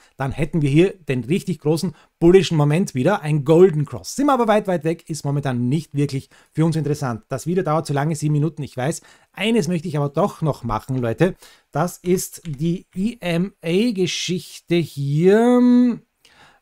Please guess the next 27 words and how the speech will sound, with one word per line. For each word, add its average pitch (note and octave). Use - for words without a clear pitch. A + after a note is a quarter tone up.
Ähm, F3+
Triple G#3
E C#3+
M A#2+
A. G#2+
Geht E3
jetzt -
momentan A#2+
nicht, -
weil C#3+
ich D#3+
zu D3
viele F3+
habe. F#3
Ah, E3
Death D3
Cross, G#2+
das C3
müssen C#3
wir C3+
weggeben. F3+
Und D#3+
jetzt E3
nochmal C3+
E F3+
M C3+
A. G#3